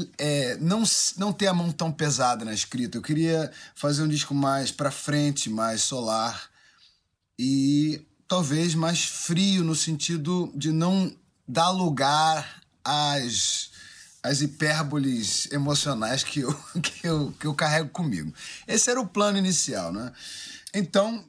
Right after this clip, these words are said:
escrevi uma série de músicas, gravei essas bases e veio a pandemia. Então,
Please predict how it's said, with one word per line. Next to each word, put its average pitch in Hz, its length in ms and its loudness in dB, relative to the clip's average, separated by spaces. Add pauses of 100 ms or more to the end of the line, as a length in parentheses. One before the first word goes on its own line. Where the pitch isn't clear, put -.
escrevi 160 400 0
uma 156 140 0
série 165 200 0
de 208 100 0
músicas, 202 460 0
gravei 156 380 -2
essas 170 240 -2
bases 165 480 -2
e 185 260 -2
veio 160 300 -2
a 175 40 0
pandemia. 120 600 -2 (840)
Então, 233 340 -2